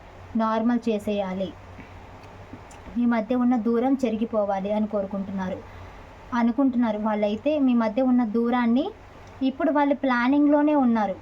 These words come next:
ఎందుకంటే మీరు లేకుండా వాళ్ళు definitely <clears throat> బాధపడుతున్నారు, మిస్ అవుతున్నారు.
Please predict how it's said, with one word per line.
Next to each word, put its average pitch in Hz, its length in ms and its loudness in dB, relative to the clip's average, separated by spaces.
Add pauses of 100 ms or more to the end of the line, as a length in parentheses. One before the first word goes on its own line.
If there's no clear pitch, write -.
(140)
ఎందుకంటే 285 540 2
మీరు 247 220 4
లేకుండా 233 540 2
వాళ్ళు 240 260 0
definitely 247 680 0 (720)
<clears throat> 233 500 -2
బాధపడుతున్నారు, 240 960 2
మిస్ 233 340 0
అవుతున్నారు. 233 560 0